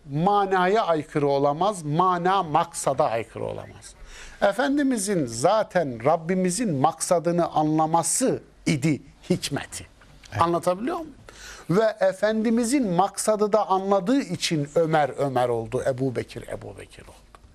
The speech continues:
Speaker 1: İmamlar da onu anladıkları için imam oldular. Yoksa Allah Resulü mesela görünürde ters gibi duruyor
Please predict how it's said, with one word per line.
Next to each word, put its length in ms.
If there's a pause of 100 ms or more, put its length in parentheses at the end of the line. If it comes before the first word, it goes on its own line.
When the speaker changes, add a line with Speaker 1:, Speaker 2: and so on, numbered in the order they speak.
(640)
Speaker 1:
İmamlar 560
da 80
onu 240
anladıkları 680
için 400
imam 360
oldular. 540 (460)
Yoksa 520 (400)
Allah 440
Resulü 640 (440)
mesela 560 (320)
görünürde 880
ters 400
gibi 360
duruyor 540